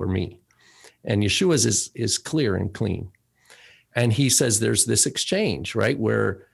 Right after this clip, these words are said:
Yeshua took this sin on him. He took your sin away and he then cleansed you. And so he erases, right, the,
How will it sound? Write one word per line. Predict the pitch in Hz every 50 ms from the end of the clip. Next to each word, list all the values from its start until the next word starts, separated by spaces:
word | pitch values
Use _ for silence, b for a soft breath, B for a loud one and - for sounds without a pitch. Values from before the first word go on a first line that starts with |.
| B B B B B B _ _ 185
Yeshua | 139 123 113 - - - 165 170 170 156 143 139 135 - - _ _ _ _ _ _ _
took | - 151 135 - -
this | - 113 120 117 110 - - - - - - _ _ _
sin | - - - 170 160 127 98 98 104 135 135 - _ _ _ _ _ _ _ _ _ _ _ _ _ _ _ _ _ _ _ _ _ _ -
on | 113 120 117
him. | 113 139 127 92 78 80 80
He | 87 120 117
took | 117 - 143 - - -
your | 123
sin | 110 - - 123 120
away | 117 104 104 101 101 95
and | - - 104 101 95
he | - - 113 107 104 101 98 95 b b b b b b b b b b -
then | 113 110 104 101 98 - -
cleansed | - - - 127 127 131 123 123 123 113 98 - -
you. | 120 135 139 120 - - - 113 143 160 -
And | - 95 -
so | - - 107
he | 98 101 107 98
erases, | 95 98 104 120 127 135 - - - - 104 101 101 - - - _ _ _ _ _ _ _ _ _ _ _ _ _ _ _ _ - _
right, | - 90 95 95 -
the, | - 87 87 92